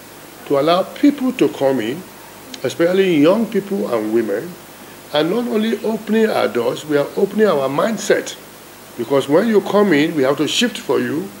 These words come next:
to, uh, occupy position. As we speak to you now, we have a probability of eighty percent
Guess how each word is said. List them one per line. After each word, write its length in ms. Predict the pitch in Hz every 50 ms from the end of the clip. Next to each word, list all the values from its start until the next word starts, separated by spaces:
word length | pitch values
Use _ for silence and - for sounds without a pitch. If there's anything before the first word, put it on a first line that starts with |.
| - - - - - - -
to, 520 | - 143 135 135 131 123 123 117 117 117 - - - - -
uh, 240 | 120 123 120 - 151
occupy 380 | 160 - 214 - - 202 208
position. 540 | 208 - - 151 - - 190 - - - - - - - - - - - - - -
As 200 | - 139 131 -
we 80 | 131 135
speak 380 | 127 - - - 277 - - -
to 120 | - 202
you 220 | 180 180 196 196 185
now, 360 | 175 165 165 165 165 180 180 - - - - - - - -
we 80 | 127
have 200 | 135 160 180 180
a 80 | 190 170
probability 800 | 156 180 175 175 175 170 156 151 196 254 262 262 233 - 233 240
of 160 | 220 156 127
eighty 400 | - 151 185 202 202 - - 262
percent 500 | - - 226 - - 254 247 214 151 151